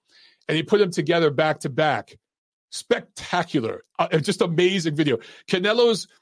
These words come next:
"Get the fuck outta here." It's kind of half Italian, half Tony Montana Cuban. <laughs> It's, like, right in the middle. It, it was awesome, dude. It was just awesome. Okay, let me get to some tweets real quick because, uh,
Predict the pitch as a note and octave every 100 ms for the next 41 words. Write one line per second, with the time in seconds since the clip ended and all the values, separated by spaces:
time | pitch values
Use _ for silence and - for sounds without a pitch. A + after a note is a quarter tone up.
0 | _ _ A#3 - - A#3 G#3+ A3 A#3 G3
1 | E3+ E3 F#3 - F#3+ G#3+ G3 - _ -
2 | F#3 G#3 G#3 F3 F#3+ F#3+ G#3 A3 G#3 _
3 | _ _ _ _ - F3 F#3+ - - _
4 | _ _ - F#3+ G3+ F#3 D#3+ D3+ F3+ E3
5 | B2+ - F3+ E3 - - - - B3 G#3+
6 | - G#3+ F3+ F3 G#3 A3+ G#3 F3+ F3 F#3
7 | D3+ B2 - - - F#3 F#3+ G3 F#3 F3
8 | E3+ D#3 C3 A#2 B2+ A#2+ - - - -
9 | G3 E3 E3 - B2+ B2 - G#2 - _
10 | - - F3 F3+ B2+ - _ _ _ -
11 | A3+ C4+ A3+ G#3+ G3 D3 E3 E3 - B2+
12 | A#2 - G#2+ - _ C3+ F3 D3+ C3+ D3+
13 | C#3